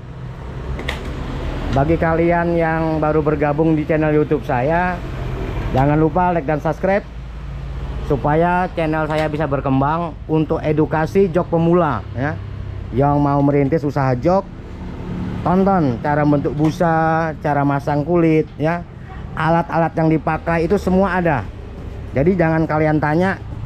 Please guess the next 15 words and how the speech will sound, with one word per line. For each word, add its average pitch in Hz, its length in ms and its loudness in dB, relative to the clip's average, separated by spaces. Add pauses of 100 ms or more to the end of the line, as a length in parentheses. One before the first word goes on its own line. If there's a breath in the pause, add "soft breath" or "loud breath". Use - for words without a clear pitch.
(360)
"Om 196 240 2
pakai 170 240 -2
staples 170 320 -2
apa, 180 480 0
isinya 175 400 0
berapa?" 175 480 2
Itu 202 160 0
sudah 180 240 2
ada 180 160 2
di 170 80 -4
channel 170 320 0
YouTube 170 160 0
saya. 135 320 0 (480)
Cari 139 320 2
aja, 170 480 0